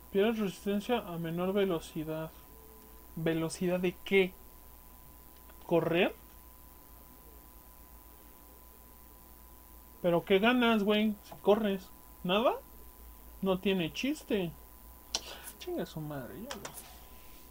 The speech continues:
van a romper toda mi maraca, pero bueno. yolo. Ven, ese güey tiene reputación cuatro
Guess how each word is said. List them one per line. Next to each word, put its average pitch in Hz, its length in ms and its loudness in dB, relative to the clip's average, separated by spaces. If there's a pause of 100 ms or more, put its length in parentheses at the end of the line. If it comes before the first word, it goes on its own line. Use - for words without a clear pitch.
(720)
van 370 120 4
a 294 80 10
romper 247 320 8
toda 311 160 8
mi 226 140 6
maraca, 220 400 4
pero 226 180 4
bueno. 214 200 0 (1000)
yolo. 185 420 6 (1120)
Ven, 262 160 6
ese 294 160 2
güey 311 140 6
tiene 330 200 4
reputación 226 640 4
cuatro 285 580 10